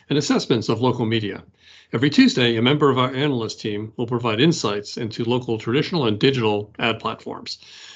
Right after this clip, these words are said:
We'll talk about B I A's ad forecast updates, offer deep dives into business verticals, and consider tech and business model trends, all in the local media space.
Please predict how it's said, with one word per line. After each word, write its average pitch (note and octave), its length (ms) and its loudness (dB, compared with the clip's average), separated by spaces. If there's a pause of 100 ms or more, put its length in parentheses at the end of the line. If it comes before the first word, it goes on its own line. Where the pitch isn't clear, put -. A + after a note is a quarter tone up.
(100)
We'll E3 120 4
talk G3+ 240 2
about E3 260 2
B D3+ 160 0
I C3+ 80 -2
A's B2+ 300 -4
ad C3 200 -8
forecast B2 580 -10
updates, C#3+ 500 -2 (360)
offer A#2+ 300 -4
deep A#3 280 2
dives A#2+ 580 -4
into A2+ 300 -8
business B2 340 -6
verticals, D3 680 -6 (160)
and A#2+ 160 -2
consider A#2 380 0
tech - 280 -6
and A2 100 -4
business C3 320 0
model G#2 280 -4
trends, G#2+ 440 -6 (240)
all C3+ 320 2
in A#2+ 80 -2
the A2+ 60 -4
local A2+ 300 -4
media G#2 260 -6
space. - 440 -8